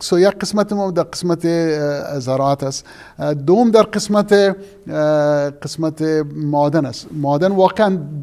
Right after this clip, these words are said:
به شکلی که ما در این، یعنی در ده سال گذشته میگفتن که افغ-، افغانستان از معادن، مملکت بسیار غنی است، واقعاً غنی هستیم، لیکن کارهای زیاده تا حال افغانستان از او بهره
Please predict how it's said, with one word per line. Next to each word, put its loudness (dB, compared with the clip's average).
به -2
شکلی -2
که -4
ما 0
در -2
این، -6
یعنی -2
در 2
ده 2
سال 0
گذشته -2
میگفتن -2
که -6
افغ-، -6
افغانستان -4
از -4
معادن، -4
مملکت -4
بسیار -4
غنی -2
است، -4
واقعاً -4
غنی -2
هستیم، -4
لیکن -2
کارهای 0
زیاده 4
تا -4
حال 4
افغانستان 0
از 0
او 2
بهره 2